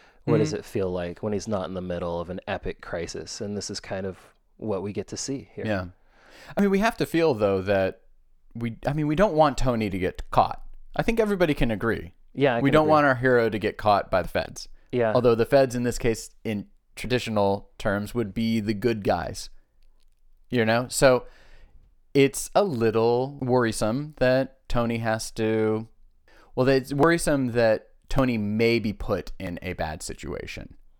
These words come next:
Speaker 1: Yeah.
Speaker 2: in this.
Speaker 1: Yeah. I mean, that's one of the genius tricks of this show, right? <laughs> They, they trick you into, uh, sympathizing and
Speaker 2: Right.
Speaker 1: empathizing with, you know, such an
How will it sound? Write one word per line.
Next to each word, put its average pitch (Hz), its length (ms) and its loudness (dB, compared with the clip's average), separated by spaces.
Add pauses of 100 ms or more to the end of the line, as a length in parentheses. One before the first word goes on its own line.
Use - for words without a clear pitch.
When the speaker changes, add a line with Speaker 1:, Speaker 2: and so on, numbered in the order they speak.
(180)
Speaker 1:
Yeah. 208 200 -4 (360)
Speaker 2:
in 92 140 -4
this. - 320 -12 (420)
Speaker 1:
Yeah. 175 260 -2 (120)
I 139 80 -4
mean, 135 100 0
that's 123 180 0
one 131 120 2
of 123 80 0
the 117 80 -2
genius 120 500 -2
tricks - 420 -2
of 101 140 -6
this 104 160 0
show, 110 480 -2 (440)
right? 117 260 0
<laughs> 131 400 0
They, 175 280 2
they 135 240 2
trick 143 400 0
you 135 200 2
into, 120 500 0
uh, 104 140 2 (720)
sympathizing 113 1000 2 (400)
and 123 80 6
Speaker 2:
Right. 139 180 4
Speaker 1:
empathizing 107 840 0
with, 101 340 -6
you 123 120 -4
know, 104 80 0
such - 360 -4
an 98 240 -6